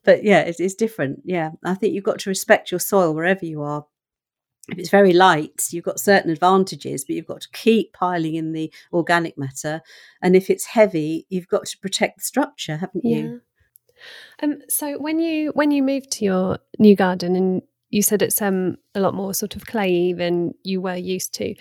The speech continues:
Speaker 1: Yeah.
Speaker 2: How, um, was it just the adding of organic matter, or how did you sort of overcome that initially?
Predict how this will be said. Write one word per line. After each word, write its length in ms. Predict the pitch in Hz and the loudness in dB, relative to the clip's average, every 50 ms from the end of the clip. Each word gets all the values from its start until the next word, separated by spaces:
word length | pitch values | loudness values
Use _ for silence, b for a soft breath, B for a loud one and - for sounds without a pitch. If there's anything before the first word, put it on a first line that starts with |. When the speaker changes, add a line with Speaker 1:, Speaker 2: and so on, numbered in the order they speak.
| B B | B B
Speaker 1:
Yeah. 300 | 202 202 202 190 180 175 | 0 0 0 0 -2 -2
Speaker 2:
How, 540 | 165 262 254 254 254 254 254 247 247 247 - - _ _ _ _ | 0 0 2 2 2 2 2 0 0 -2 -4 -6 _ _ _ _
um, 340 | 226 226 226 226 220 220 - _ _ _ _ - | 0 2 2 0 -2 -6 -8 _ _ _ _ 6
was 180 | 254 254 - 262 | 6 6 8 6
it 120 | 240 - | 2 0
just 280 | 254 247 - - - - | -2 -4 -4 -4 -4 -2
the 360 | 220 208 202 202 202 196 - _ _ _ _ _ _ _ _ - | -2 -2 -2 -2 -6 -8 -10 _ _ _ _ _ _ _ _ 0
adding 300 | 226 214 208 214 208 208 | 0 2 4 4 4 4
of 120 | 202 196 | 2 0
organic 360 | 208 196 - 196 202 202 - - | -4 -4 -2 -2 -2 -2 -2 -4
matter, 480 | - 202 196 165 - - - 214 196 | -4 -6 -6 -6 -8 -6 -2 0 2
or 220 | 190 196 196 190 - | 2 2 2 0 0
how 220 | - - 240 226 226 | -2 0 2 2 2
did 240 | 214 220 202 - - | 2 0 -2 -4 -6
you 100 | 208 208 | -6 -4
sort 220 | - - 196 165 | -2 -2 -2 -2
of 100 | 190 185 | -2 -2
overcome 600 | - 196 202 190 185 185 - - 214 202 185 180 | 0 0 0 -2 -2 -6 -10 -6 -6 -4 -4 -4
that 180 | 180 175 - - | -6 -8 -8 -10
initially? 680 | 196 196 190 190 - - - 208 208 208 220 226 220 | -10 -10 -10 -10 -12 -14 -14 -14 -14 -14 -14 -14 -16